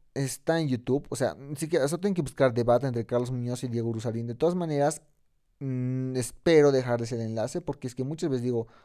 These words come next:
lo que he dicho ya varias veces que voy a dejar en los enlaces, pero nunca los dejo. Y igual,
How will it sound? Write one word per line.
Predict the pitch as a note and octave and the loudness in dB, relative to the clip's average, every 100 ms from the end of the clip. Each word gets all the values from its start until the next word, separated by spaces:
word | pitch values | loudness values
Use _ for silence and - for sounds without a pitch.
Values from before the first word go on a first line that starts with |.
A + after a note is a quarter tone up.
| - | -4
lo | D#3 | 0
que | |
he | A#3+ | 0
dicho | A3 G3 | -2 0
ya | D#3+ C#3+ | 4 4
varias | C3 | 4
veces | B2+ B2 | 0 -4
que | |
voy | A#2+ | -4
a | |
dejar | A#2+ A#2 | -2 -2
en | A2+ | -2
los | A2+ | -4
enlaces, | A2 G#2+ B2 D3 | -4 -4 -6 -6
pero | - A#2 | -4 -4
nunca | A2+ A#2 B2 | -4 -8 -6
los | A2 G#2 | -6 -6
dejo. | G2+ G2+ C3+ G3 _ _ _ _ _ _ | -6 -8 -8 -14 _ _ _ _ _ _
Y | - | 2
igual, | C3 G2 | 4 4